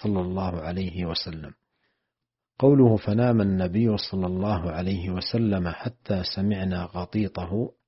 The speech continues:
الغطيط هو صوت النائم، وكان هذا قبل نزول قوله تعالى: "والله يعصمك من الناس".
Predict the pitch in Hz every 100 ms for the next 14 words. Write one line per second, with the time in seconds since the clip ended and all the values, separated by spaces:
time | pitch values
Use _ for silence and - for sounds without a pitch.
0 | - 110 104 104 123 117 113 92 107 104
1 | 107 - - - 123 113 104 107 101 107
2 | - 92 92 85 - - _ _ _ -
3 | - _ _ 104 - 131 120 104 127 113
4 | 117 - - 131 117 107 98 95 113 104
5 | 98 107 101 92 92 90 98 92 117 113
6 | 101 98 95 101 85 90 87 87 - 120
7 | 120 - 95 87 82 78 71 -